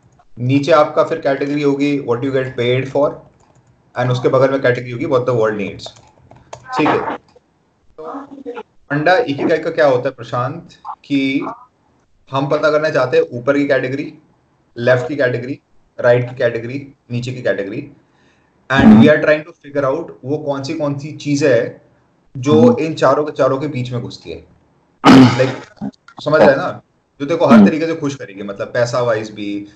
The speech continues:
Speaker 1: तुम ये भी कह सकते हो
Speaker 2: हम्म।
Speaker 1: कि यार दुनिया के लिए भी अच्छा है, ये भी कह सकते हो मैं अच्छा भी हूँ उस काम में, और तुम ये भी कह
Speaker 2: हम्म।
Speaker 1: सकते हो तुम उसमें बढ़िया भी हो।
Speaker 2: हम्म।
Speaker 1: ओके, ये बेसिक फंडा है।
Speaker 2: हम्म।
Speaker 1: So I'm going to
Speaker 2: ठीक है।
Speaker 1: start with this। Uh, let's start with category number one, which
Speaker 2: ठीक है।
Speaker 1: is what do you love?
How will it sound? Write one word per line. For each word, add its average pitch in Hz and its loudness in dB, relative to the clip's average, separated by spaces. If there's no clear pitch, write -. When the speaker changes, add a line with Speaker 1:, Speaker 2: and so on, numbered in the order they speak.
Speaker 1:
तुम 127 -6
ये 131 2
भी 135 0
कह 127 0
सकते 117 4
हो 110 8
Speaker 2:
हम्म। 104 4
Speaker 1:
कि 127 -4
यार 117 2
दुनिया 117 -10
के 117 -8
लिए 113 -4
भी 110 -4
अच्छा 104 -6
है, 98 -2
ये 139 6
भी 143 4
कह 131 4
सकते 123 -4
हो 131 -6
मैं 123 -4
अच्छा - -4
भी 127 -2
हूँ 117 -4
उस 101 -10
काम 104 -8
में, 101 -14
और 147 0
तुम 175 -4
ये 170 2
भी 160 2
कह 160 4
Speaker 2:
हम्म। 147 2
Speaker 1:
सकते 143 -4
हो 165 -6
तुम 160 -4
उसमें 151 -8
बढ़िया 107 -4
भी 95 -10
हो। - -16
Speaker 2:
हम्म। 113 4
Speaker 1:
ओके, 208 -2
ये 175 2
बेसिक 160 0
फंडा 107 -2
है। 110 4
Speaker 2:
हम्म। 107 -4
Speaker 1:
So - 2
I'm 147 2
going 165 6
to 107 8
Speaker 2:
ठीक 165 2
है। 151 4
Speaker 1:
start 175 0
with 151 -6
this। 127 -4
Uh, 120 -6
let's 151 0
start 156 4
with 160 -4
category 139 4
number 123 0
one, 107 -2
which 135 4
Speaker 2:
ठीक 156 2
है। 98 2
Speaker 1:
is 104 -6
what 143 2
do 151 -4
you 151 -2
love? 117 2